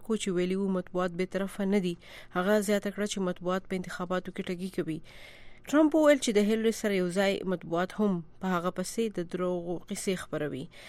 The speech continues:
د امریکا د جمهوري ریاست مقام ته د کاندید هیلري کلینټن مرستیال ټیم کین په یوې مرکې کې وویل چې ټرمپ په مطبوعاتو الزام لګوي، په جمهوري غوښتونکو الزامات لګوي. ټرمپ وایي چې امریکایان شفاف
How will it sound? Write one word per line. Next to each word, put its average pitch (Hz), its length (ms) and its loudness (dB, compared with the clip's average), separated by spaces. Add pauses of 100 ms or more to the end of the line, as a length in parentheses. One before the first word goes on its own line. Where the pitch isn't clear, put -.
(160)
د 127 80 0
امریکا 170 400 2
د 180 100 -4
جمهوري 190 380 0
ریاست 196 380 -2
مقام 196 280 -2
ته 190 100 -2
د 190 120 -6
کاندید 185 320 -4
هیلري 185 320 -4
کلینټن 196 340 -4
مرستیال 190 480 -4
ټیم 185 240 -4
کین 190 240 -2 (480)
په 214 80 8 (200)
یوې 226 220 6
مرکې 233 300 4
کې 277 160 0
وویل 262 240 6
چې 254 60 0 (120)
ټرمپ 311 400 2
په 247 140 6
مطبوعاتو 233 580 2
الزام 240 380 4
لګوي، 254 340 2 (140)
په 202 260 4
جمهوري 202 380 2
غوښتونکو 254 640 0
الزامات 240 480 2
لګوي. 254 280 0 (1120)
ټرمپ 285 360 10
وایي 233 180 8
چې 214 200 4
امریکایان 190 500 2
شفاف 196 340 -2